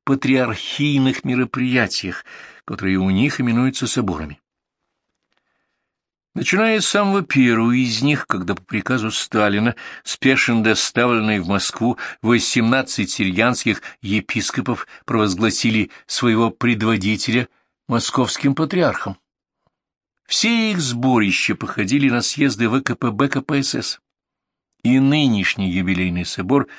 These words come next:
не стал исключением. Продолжалось это мероприятие лишь четыре дня,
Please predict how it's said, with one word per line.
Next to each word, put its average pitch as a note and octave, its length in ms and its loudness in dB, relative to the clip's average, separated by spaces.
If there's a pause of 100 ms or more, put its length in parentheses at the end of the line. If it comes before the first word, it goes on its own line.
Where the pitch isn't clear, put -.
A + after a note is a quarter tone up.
(340)
не C#3+ 140 -4
стал F#3 300 2
исключением. F#2 680 -2 (1000)
Продолжалось A2 800 2
это F#3 160 0
мероприятие F3+ 760 0
лишь F3 180 0
четыре F3+ 520 -2
дня, G#2+ 400 0